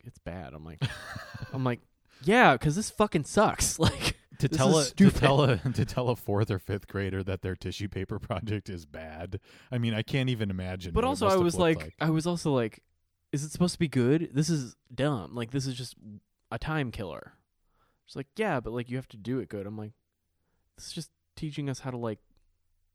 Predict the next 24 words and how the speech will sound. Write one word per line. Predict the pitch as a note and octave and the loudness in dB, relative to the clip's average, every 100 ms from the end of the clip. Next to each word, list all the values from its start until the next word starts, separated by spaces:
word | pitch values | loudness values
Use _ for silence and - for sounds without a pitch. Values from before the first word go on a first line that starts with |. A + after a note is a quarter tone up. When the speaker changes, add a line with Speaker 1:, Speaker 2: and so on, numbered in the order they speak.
| _ _ _ _ - | _ _ _ _ -10
Speaker 1:
work | B2+ C#3+ | -6 -6
on | |
an | A2+ | -6
assembly | F#2+ - D#3+ A#2+ | -8 -6 -6 -6
line, | F2+ E2 D2+ C#2+ _ _ _ _ _ _ _ - | -8 -10 -12 -16 _ _ _ _ _ _ _ -20
Speaker 2:
Mm-hmm. | A#2 A#2 D#3 - _ - | -18 -16 -18 -20 _ -8
Speaker 1:
bitch. | G2+ A#2+ - - _ _ C3 | -8 -8 -14 -20 _ _ -2
No, | C3+ A2 - | -2 -2 -6
we're | B2 | -10
not | B2 B2 | -8 -4
doing | A#2+ A#2 C#2+ | -2 -2 -4
this. | - - - _ _ _ _ _ _ - | -16 -18 -20 _ _ _ _ _ _ -10
Give | D3 | -6
me | D#3 | -4
the | C#3 - A#2 | -4 -6 -6
oil | A2 G2+ | -6 -6
pastels | - D#2 - D2 - - | -8 -12 -14 -14 -16 -18
again. | - - _ - | -18 -18 _ -14
Thank | F#2 - | -14 -14
you." | - - _ _ _ _ _ _ _ - | -20 -20 _ _ _ _ _ _ _ -8
Speaker 2:
Yeah, | A2+ F2+ | -4 -2
they | G2 | -4
were | G2 | -4
tr-, | - | -6